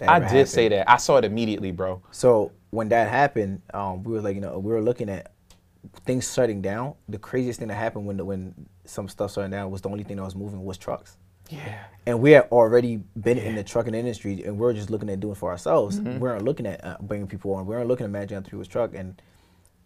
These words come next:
Speaker 1: being with the mindset of, of from some of the different things that we've done, we
Speaker 2: Mm-hmm.
Speaker 1: wanted to find a way to create it, create a, create a residual with it.
Speaker 2: Right.
Speaker 1: So we was like, the best way we could do is help other people create the money that they need, and we just charge a small fee for, for doing that.
Speaker 2: For doing the work, yeah.
Speaker 1: So in that process,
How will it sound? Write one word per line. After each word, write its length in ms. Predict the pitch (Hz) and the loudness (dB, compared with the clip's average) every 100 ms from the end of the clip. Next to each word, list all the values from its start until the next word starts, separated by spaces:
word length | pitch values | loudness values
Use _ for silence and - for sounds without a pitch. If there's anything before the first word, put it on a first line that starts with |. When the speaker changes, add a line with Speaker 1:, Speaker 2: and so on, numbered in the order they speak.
| _ _ _ - | _ _ _ -4
Speaker 1:
being 240 | 110 143 117 | 2 2 2
with 120 | 113 | 0
the 60 | |
mindset 340 | 104 104 117 101 | 0 -2 -2 -4
of, 120 | 95 | -6
of 200 | - 92 | -8 -10
from 480 | - - 117 113 107 _ | -6 0 0 0 -8 _
some 180 | - 113 | -12 -8
of 60 | 101 | -6
the 80 | |
different 260 | 98 104 101 | -4 -6 -6
things 120 | 104 | -6
that 60 | 98 | -6
we've 160 | 95 | -6
done, 300 | 90 95 117 - | -6 -6 -8 -8
we 100 | 113 | -4
Speaker 2:
Mm-hmm. 80 | 110 | -2
Speaker 1:
wanted 160 | 113 107 | -2 -4
to 40 | |
find 200 | 110 107 | -6 -4
a 40 | 98 | -4
way 60 | |
to 60 | 98 | -6
create 380 | - 104 101 101 | -10 -6 -6 -4
it, 120 | 92 - - | -8 -12 -20
create 220 | - 101 | -8 -8
a, 20 | 101 | -6
create 240 | - 98 | -6 -4
a 40 | 92 | -4
residual 360 | 95 143 101 | -6 -6 -8
with 140 | 85 - | -10 -12
it. 140 | - - | -14 2
Speaker 2:
Right. 300 | 113 101 - _ _ | 4 4 2 _ _
Speaker 1:
So 240 | - 135 | 4 6
we 80 | 120 | 8
was 80 | 123 | 6
like, 100 | 107 | 0
the 60 | 98 | 0
best 160 | 110 117 | -2 -2
way 60 | |
we 60 | 107 | -4
could 120 | 107 | -2
do 160 | 151 131 | 2 2
is 120 | 98 | 0
help 200 | 120 101 | -4 -4
other 180 | 107 98 | -6 -6
people 460 | 120 113 104 92 - | -8 -8 -8 -8 -14
create 400 | - 101 110 101 | -12 -4 -4 -4
the 60 | 107 | -8
money 240 | 98 104 | -6 -6
that 80 | 98 | -6
they 100 | 95 | -8
need, 220 | 98 120 | -6 -6
and 120 | 104 92 | -6 -8
we 120 | 101 | -10
just 140 | 95 | -10
charge 200 | - 95 | -8 -8
a 40 | 87 | -8
small 240 | - 90 | -10 -12
fee 200 | 85 113 | -10 -12
for, 160 | 107 90 87 | -10 -12 -12
for 120 | 92 | -12
doing 240 | 92 - | -10 -12
that. 140 | - - - | -14 -16 -12
Speaker 2:
For 100 | 104 | -8
doing 180 | 98 | -8
the 60 | 95 | -6
work, 240 | 113 101 | -4 -4
yeah. 120 | 107 104 | -4 4
Speaker 1:
So 180 | 120 | 6
in 100 | 117 | 6
that 160 | 120 90 | 2 -4
process, 500 | - 80 - 104 98 | -2 -2 -2 -4 -4